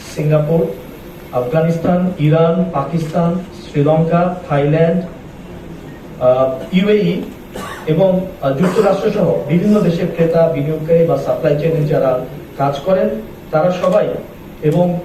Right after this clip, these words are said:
ঢাকাস্থ বিভিন্ন, আহ, নামি দামি যেসব ব্র্যান্ডের যারা বায়ার আছেন বা প্রতিনিধি আছেন, তারা এখানে অংশগ্রহণ করার জন্য already রেজিস্ট্রেশন করেছেন এবং আগ্রহ প্রকাশ করেছেন। সেই সাথে সাথে বিভিন্ন ট্রেড প্রমোশন অর্গানাইজেশন যারা বাংলাদেশে কাজ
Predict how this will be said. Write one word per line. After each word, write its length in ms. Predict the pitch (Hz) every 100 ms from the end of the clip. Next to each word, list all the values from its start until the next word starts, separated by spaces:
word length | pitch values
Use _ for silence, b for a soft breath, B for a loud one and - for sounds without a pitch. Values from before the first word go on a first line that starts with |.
| - - -
ঢাকাস্থ 400 | 147 247 247 233
বিভিন্ন, 560 | 165 170 170 170 165 165 - - -
আহ, 220 | 131 131
নামি 260 | 143 160
দামি 200 | 156 160
যেসব 300 | 143 - 143
ব্র্যান্ডের 460 | 131 135 151 151 143
যারা 180 | 143 131
বায়ার 440 | 123 131 151 143
আছেন 220 | - 143 135 131
বা 100 | 127
প্রতিনিধি 480 | - - 185 185
আছেন, 240 | - - - - - - - -
তারা 420 | 139 160 - -
এখানে 360 | 143 147 135 123 - - - - - - -
অংশগ্রহণ 460 | 139 151 165 160
করার 320 | 151 143 139 151
জন্য 260 | 156 - - - -
already 260 | 135 143 160
রেজিস্ট্রেশন 520 | 143 139 - 175 180
করেছেন 300 | 175 170 208
এবং 240 | 165 165
আগ্রহ 340 | 139 135 147 147
প্রকাশ 280 | 139 - -
করেছেন। 300 | 123 - 113 - - - - - - - - - - -
সেই 100 | 196
সাথে 260 | 196 185 214
সাথে 220 | 220 170
বিভিন্ন 380 | 165 170 180 180
ট্রেড 260 | 185 190 -
প্রমোশন 360 | 190 185 190
অর্গানাইজেশন 600 | 170 147 147 147 147 -
যারা 240 | 104 120 -
বাংলাদেশে 480 | - 135 135 139 156
কাজ 200 | -